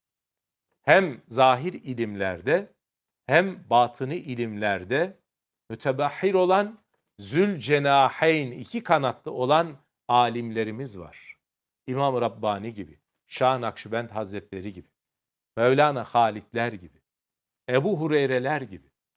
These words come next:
Hasan-ı Basriler gibi. Böyle bir insan olunca Allah Celle Celaluhu'nun kapını çalıp,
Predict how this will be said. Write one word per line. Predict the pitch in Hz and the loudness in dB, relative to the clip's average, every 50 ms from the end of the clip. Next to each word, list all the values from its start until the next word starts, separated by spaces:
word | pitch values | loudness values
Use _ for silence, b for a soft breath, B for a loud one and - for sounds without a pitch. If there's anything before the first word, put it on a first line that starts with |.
| _ - | _ -4
Hasan-ı | - 139 - 190 190 208 190 147 | -4 -2 0 -2 -2 -2 0 0
Basriler | 139 127 123 - - - 131 123 131 151 160 143 | 0 0 0 -2 -8 -8 -6 -4 -4 -4 -6 -6
gibi. | 120 104 92 - - - _ _ _ _ _ _ _ _ _ _ _ | -10 -14 -16 -16 -18 -20 _ _ _ _ _ _ _ _ _ _ _
Böyle | 131 139 151 180 214 262 247 190 | 2 4 6 6 8 6 6 4
bir | 165 143 127 - | 2 -2 -2 -4
insan | 127 127 123 107 - 127 113 104 | -8 -8 -6 -4 -2 -2 -2 -2
olunca | 98 92 101 139 190 196 147 156 202 233 269 277 - - _ _ _ _ _ _ _ _ _ _ _ _ - | -4 -6 -6 -6 -6 -2 4 6 8 8 6 4 0 -8 _ _ _ _ _ _ _ _ _ _ _ _ 2
Allah | 123 135 135 131 147 165 147 117 - | 4 4 4 4 2 0 0 -2 -4
Celle | 127 123 120 117 113 110 | -4 -4 -2 -2 -4 -4
Celaluhu'nun | 104 113 110 101 104 101 101 95 92 90 87 95 101 131 143 147 143 143 _ _ _ _ _ _ _ _ - | -4 -4 -4 -4 -2 -2 -2 -2 -4 -8 -10 -10 -8 -8 -8 -8 -8 -12 _ _ _ _ _ _ _ _ -4
kapını | - 170 175 170 - 139 120 110 95 92 | 0 0 0 0 0 -4 -4 -4 -6 -10
çalıp, | - - - 143 131 113 113 - _ _ | -10 -2 0 2 2 2 0 -8 _ _